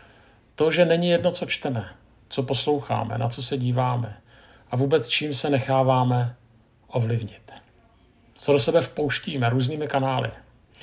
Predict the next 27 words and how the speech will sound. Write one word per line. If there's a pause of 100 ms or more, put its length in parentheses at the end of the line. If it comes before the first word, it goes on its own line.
(340)
A
pokud
jsou
to
věci
zlé, (840)
věci, (200)
které
nějakým
způsobem
vyvyšují
nevěru, (340)
násilí, (280)
lež, (760)
eh,
neřízenou
sexualitu, (420)
pak
nás
prostě
tyhle
ty
věci
dříve
nebo
později
ovlivní.